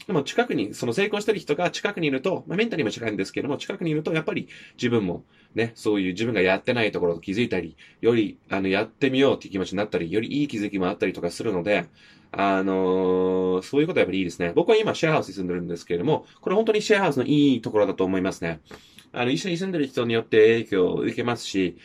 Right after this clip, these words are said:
まあ、この人たち、このシェアハウスに住んでる人たちとかも、すごい、えー、運動、運動してる人がめちゃくちゃ多くて、まあ、そういう影響で自分も運動しなきゃと思ったりとかしますし、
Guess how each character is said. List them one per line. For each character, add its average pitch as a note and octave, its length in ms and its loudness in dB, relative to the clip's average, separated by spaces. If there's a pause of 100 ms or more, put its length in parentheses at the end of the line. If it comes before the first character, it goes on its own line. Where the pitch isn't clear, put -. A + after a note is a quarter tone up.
(180)
ま B2+ 80 -2
あ、 B2 40 -8
こ E3+ 80 2
の G3 80 0
人 G3 180 -6
た F3+ 80 -4
ち、 C3 80 -12
こ F3+ 140 -2
の F3 120 -2
シ F3 120 -2
ェ - 20 2
ア F#3 40 -2
ハ F#3 40 -2
ウ F3 40 -4
ス - 40 -14
に C3 60 -12
住 B2+ 60 -10
ん - 20 -6
で A2+ 60 -2
る A#2 80 -8
人 A2+ 140 -2
た G#2 60 0
ち - 80 -14
と G#2+ 100 -4
か G2 140 -2
も、 D3 300 0 (280)
す - 140 -6
ご D3 140 6
い、 F2 100 -2
え E2+ 400 2
ー、 - 20 -2
運 C3 120 2
動、 F2+ 220 -2 (400)
運 E3+ 120 0
動 F3 100 2
し - 40 -4
て F3 80 0
る C#3+ 60 2
人 - 160 -2
が E2+ 180 0
め G#2 100 -2
ち B2 80 -2
ゃ D3+ 40 2
く - 40 -4
ち - 40 -2
ゃ C#3+ 60 0
多 C#3 100 4
く - 100 -4
て、 E2+ 300 0
ま B2 100 -4
あ、 A#2 40 -2
そ D3 140 4
う D3 40 6
い D3 80 6
う - 20 4
影 C#3 180 4
響 C3+ 140 0
で C3+ 80 2
自 B2 120 -2
分 C3+ 100 -2
も G2+ 100 0
運 A2 80 0
動 A#2 120 4
し C3 100 -4
な A#2+ 80 -2
き - 140 0
ゃ A2 120 4
と G2+ 120 -4
思 F#2 140 -2
っ - 20 -6
た F2+ 80 -6
り E2+ 80 -10
と - 80 -10
か F2 80 -4
し - 120 -8
ま G2 120 -2
す - 100 -12
し、 F#2+ 300 -2